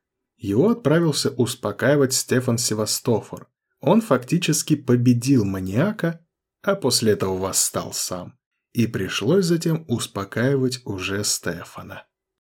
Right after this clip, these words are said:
Самым опасным было восстание тысяча сорок седьмого года под началом Льва Торника,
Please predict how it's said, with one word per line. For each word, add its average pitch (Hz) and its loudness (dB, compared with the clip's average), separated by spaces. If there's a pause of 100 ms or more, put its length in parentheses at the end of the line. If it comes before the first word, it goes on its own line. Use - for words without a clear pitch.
Самым 147 2
опасным 165 0
было 113 2
восстание 107 0
тысяча 123 0
сорок 104 -2
седьмого 104 -4
года 160 2
под 110 -2
началом 113 0
Льва 101 -2
Торника, 101 -2